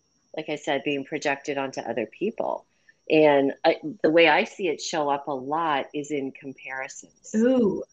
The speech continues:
Speaker 1: Right? And you, I'm sure you've heard, heard the saying that comparison is
Speaker 2: Thief
Speaker 1: the,
Speaker 2: of
Speaker 1: the thief
Speaker 2: joy.
Speaker 1: of joy.
Speaker 2: Yep.
Speaker 1: Yeah. And, you know, going back to what we were talking about too, even with social media, that I think is the, is the root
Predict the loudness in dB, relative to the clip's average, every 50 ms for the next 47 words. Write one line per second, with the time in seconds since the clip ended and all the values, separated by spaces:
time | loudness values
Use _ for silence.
0 | _ -4 -2 0 0 0 0 0 0 0 0 0 0 0 2 4 6 6 6 4
1 | 2 2 0 2 2 0 0 -2 -2 -2 0 0 -2 -2 -2 0 0 0 0 0
2 | -2 -4 -4 -8 -10 -8 -6 -4 -2 -2 -2 -2 -4 -4 -4 -4 -4 -4 -4 -6
3 | -6 -8 -8 -6 -6 -4 -2 0 0 0 0 -2 -2 -4 -4 0 4 6 6 8
4 | 6 6 4 0 -10 -14 -20 -20 _ _ _ _ _ _ _ _ -20 -20 _ _
5 | _ _ _ _ _ _ _ _ -2 0 2 2 2 0 -2 -8 -12 _ _ _
6 | _ 0 2 2 4 4 2 2 2 2 2 2 4 4 4 4 4 4 2 2
7 | 2 2 0 -4 -2 -2 -2 0 -2 -2 -2 -4 -6 -6 -4 -2 -2 -2 -4 -6
8 | -6 -4 -4 -4 -4 -4 0 2 2 2 2 2 0 -2 -2 -2 -4 -6 -6 -6
9 | -4 -4 -4 -4 -4 -4 -4 -4 -4 -4 -4 -6 -8 -8 _ -4 0 2 4 6
10 | 6 6 4 2 -4 -6 -6 -8 -8 -8 -10 -8 _ -6 -4 -4 -6 -6 -4 -4
11 | -6 -6 -6 -2 0 2 2 0 -2 -6